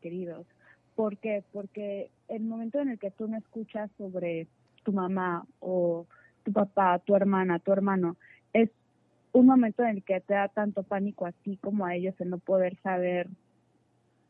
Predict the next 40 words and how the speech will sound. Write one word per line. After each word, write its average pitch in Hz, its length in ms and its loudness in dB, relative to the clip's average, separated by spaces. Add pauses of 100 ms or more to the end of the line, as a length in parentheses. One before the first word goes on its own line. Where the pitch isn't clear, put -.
(260)
si 240 100 8
están 196 380 0
bien. 180 360 -2 (380)
Y 233 140 4
para 208 280 4
mí, 226 460 0 (280)
eh, 190 360 0
mi 214 200 2
experiencia 220 640 0
con 214 180 -2
Brigada 196 440 2
Otis 208 400 -4
y 196 120 -4
la, 175 460 -6
la 190 160 -4
razón 196 380 -2
por 240 100 2
la 220 140 0
que 185 120 -12
yo 185 140 -4
me 190 160 -4
uní 190 180 -6
al 190 160 -2
grupo 190 360 2
es 202 120 2
porque 196 440 0 (260)
a 196 100 2
mí 247 120 10
me 269 100 10
pasó 226 240 2
exactamente 202 760 0
eso. 175 320 -4 (320)
No 226 300 6
escuché 233 480 -4
nada 202 400 -2
sobre 185 220 -4
un 190 120 -8
ser 190 160 -2
querido 190 420 -2
por, 175 380 -4